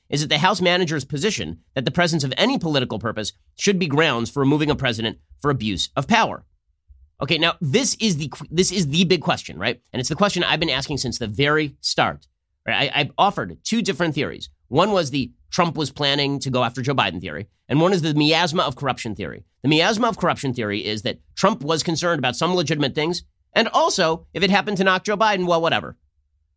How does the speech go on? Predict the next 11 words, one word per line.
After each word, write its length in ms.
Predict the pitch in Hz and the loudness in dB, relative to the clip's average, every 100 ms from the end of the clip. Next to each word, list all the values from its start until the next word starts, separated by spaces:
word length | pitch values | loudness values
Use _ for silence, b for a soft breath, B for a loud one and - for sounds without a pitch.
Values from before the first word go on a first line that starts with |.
| _ _ | _ _
Right? 140 | 147 156 | 0 0
That, 160 | 165 | 0
that 80 | 185 | 0
was 120 | 202 | 2
the 60 | 185 | 4
miasma 420 | 175 175 180 170 | 4 4 2 2
of 120 | 143 | 0
corruption 380 | 160 139 - 101 | 0 -2 -2 -8
thing. 200 | 80 69 - - | -10 -14 -6 0
That 140 | 160 | 0
was, 300 | 160 147 123 | 2 0 -2